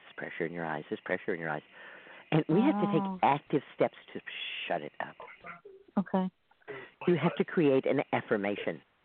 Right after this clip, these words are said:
Speaker 1: or a
Speaker 2: Mm-hmm.
Speaker 1: visualization or something. If it's, if it's very, very strong, then I just choose a color. If, you know, if it's that, like, primitive, if I'm really,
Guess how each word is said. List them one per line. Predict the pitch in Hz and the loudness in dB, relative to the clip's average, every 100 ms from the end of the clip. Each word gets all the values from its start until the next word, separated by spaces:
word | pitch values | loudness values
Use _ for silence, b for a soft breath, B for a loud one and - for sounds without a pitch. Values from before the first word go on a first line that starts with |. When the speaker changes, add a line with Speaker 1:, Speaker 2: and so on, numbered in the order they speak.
| _ _ _ _ - B B B B _ | _ _ _ _ -20 B B B B _
Speaker 1:
or | 127 127 | 4 4
a | |
Speaker 2:
Mm-hmm. | 113 - | 4 2
Speaker 1:
visualization | 139 127 127 131 - 117 - 120 87 - _ _ _ _ _ _ _ _ B B - | 2 4 2 2 2 2 2 -4 -8 -12 _ _ _ _ _ _ _ _ B B -6
or | - - - | -6 -2 0
something. | 156 - 170 147 143 135 B B B B - | 0 2 2 4 2 -2 B B B B -2
If | 147 | 0
it's, | 151 - - 143 - | -2 -4 -10 -12 -2
if | 147 | 0
it's | 147 - _ _ 117 110 | 0 -4 _ _ -18 -2
very, | 131 139 139 139 - 117 - | 2 4 4 4 0 -8 0
very | 120 127 123 127 - - | 4 6 4 2 -4 -14
strong, | - - 131 127 123 123 123 - | -12 0 4 6 6 4 -2 0
then | 113 110 | 0 2
I | 131 | 2
just | 123 120 - | 2 -2 -2
choose | 120 - | -2 -2
a | - - | -8 0
color. | 113 101 - _ _ _ _ _ _ _ _ _ - | 2 2 -2 _ _ _ _ _ _ _ _ _ -2
If, | 110 - | -2 -4
you | 127 | -2
know, | 110 101 | 2 2
if | - - | 0 -6
it's | - | -2
that, | 127 123 | 2 2
like, | 110 113 - - | 0 -6 -10 -10
primitive, | - 131 123 - 110 | -4 0 0 0 0
if | 104 | 0
I'm | 110 107 107 117 | 0 -2 -4 -4
really, | 113 127 120 | -2 0 0